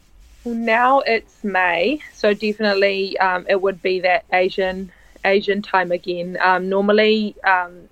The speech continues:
it's quite good because April, May, they concentrate the Asian events all close to one another. So for, um, us that come from afar, or the European teams, they can just,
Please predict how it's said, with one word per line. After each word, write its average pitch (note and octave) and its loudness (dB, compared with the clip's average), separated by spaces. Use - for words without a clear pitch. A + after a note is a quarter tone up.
it's G3+ -4
quite A3+ 0
good G3+ -6
because G3 -12
April, G3+ -6
May, F#3 -4
they F3+ -6
concentrate G3+ -6
the F#3 0
Asian F#3 -6
events F3+ -8
all F#3+ -2
close F#3 -8
to - -4
one G3 0
another. G3+ 2
So G3+ 2
for, F#3+ -2
um, F3+ -6
us F#3+ -4
that F#3+ -6
come F#3+ -6
from F#3 -6
afar, F3+ -2
or F#3 0
the F#3 -6
European F#3 -6
teams, F#3 -6
they F#3 2
can G3 -6
just, - -8